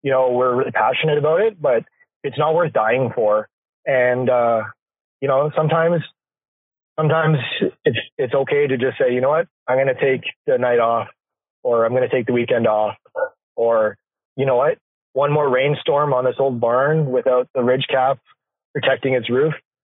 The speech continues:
isn't gonna be the demise of this old barn," you know? So I, I think that I'm learning to be,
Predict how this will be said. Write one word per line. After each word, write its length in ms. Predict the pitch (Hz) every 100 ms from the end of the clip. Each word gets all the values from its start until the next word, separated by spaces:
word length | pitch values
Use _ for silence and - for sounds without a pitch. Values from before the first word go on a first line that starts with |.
| _ _ _ -
isn't 240 | 139 139
gonna 200 | 135 127
be 280 | 117 123 123
the 100 | 120
demise 400 | 117 113 110 113
of 80 | 110
this 160 | - - - -
old 240 | 127 117
barn," 360 | 101 104 101 98
you 80 | 113
know? 260 | 113 120 131 _ _ _ _ _ _
So 180 | - -
I, 220 | 147 180 -
I 80 | -
think 200 | 190 165
that 100 | 170
I'm 100 | 151
learning 280 | 147 151 147
to 60 |
be, 360 | 135 139 131 120